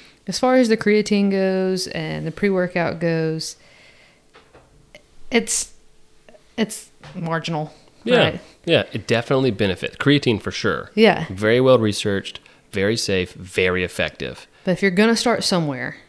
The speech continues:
Speaker 2: Start
Speaker 1: let's
Speaker 2: with
Speaker 1: start with
Speaker 2: protein.
Speaker 1: protein.
Speaker 2: Yeah, and then if you're got, if you wanna go deeper, do creatine. You wanna go deeper, then you can start looking at stuff like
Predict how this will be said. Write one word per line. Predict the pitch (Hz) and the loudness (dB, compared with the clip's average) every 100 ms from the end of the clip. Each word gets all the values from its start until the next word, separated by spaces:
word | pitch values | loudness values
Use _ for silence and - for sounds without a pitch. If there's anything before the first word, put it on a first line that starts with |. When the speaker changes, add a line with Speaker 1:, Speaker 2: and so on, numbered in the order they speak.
| _ _ _ _ _ | _ _ _ _ _
Speaker 2:
Start | 117 | 0
Speaker 1:
let's | 101 | 2
Speaker 2:
with | |
Speaker 1:
start | 180 131 | 2 0
with | - | 0
Speaker 2:
protein. | 104 107 - | -6 -6 -4
Speaker 1:
protein. | |
Speaker 2:
Yeah, | 101 73 - | -4 -4 -8
and | 98 | 0
then | 117 | 2
if | 139 | 2
you're | 107 | 0
got, | 101 - - | -2 -2 -18
if | - | -10
you | 107 | -4
wanna | 101 98 | -2 0
go | 107 | 0
deeper, | 160 - 80 - _ _ _ | 0 -2 -8 -10 _ _ _
do | - 90 | -10 2
creatine. | 180 165 - 71 69 - - | 4 4 2 -10 -14 -20 -10
You | 110 | -6
wanna | 98 | -6
go | 92 90 | -4 -2
deeper, | 120 143 156 151 - | 0 2 2 0 -4
then | 110 | 0
you | 113 | 0
can | 104 | 0
start | 104 95 | -4 -2
looking | 98 95 | -2 -4
at | 90 87 | -6 -4
stuff | - 95 | -4 -4
like | 95 90 87 | -2 -4 -6